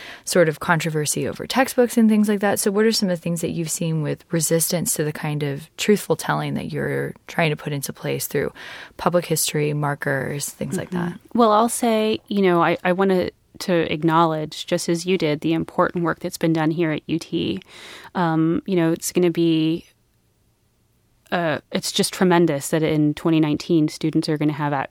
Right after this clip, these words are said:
Speaker 2: be able to take in Texas, um, Mexican American studies in, in public schools, and that they can have access to that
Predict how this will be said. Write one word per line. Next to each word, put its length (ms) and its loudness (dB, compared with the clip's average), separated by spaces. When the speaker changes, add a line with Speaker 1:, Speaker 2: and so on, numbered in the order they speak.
Speaker 2:
be 160 0
able 160 0
to 80 -4
take 340 -8
in 100 2
Texas, 460 -8
um, 280 0
Mexican 340 -2
American 300 0
studies 680 -6
in, 400 2
in 160 0
public 320 -4
schools, 580 -2
and 120 -2
that 100 -4
they 160 -4
can 160 -8
have 120 2
access 340 -2
to 100 -2
that 220 -2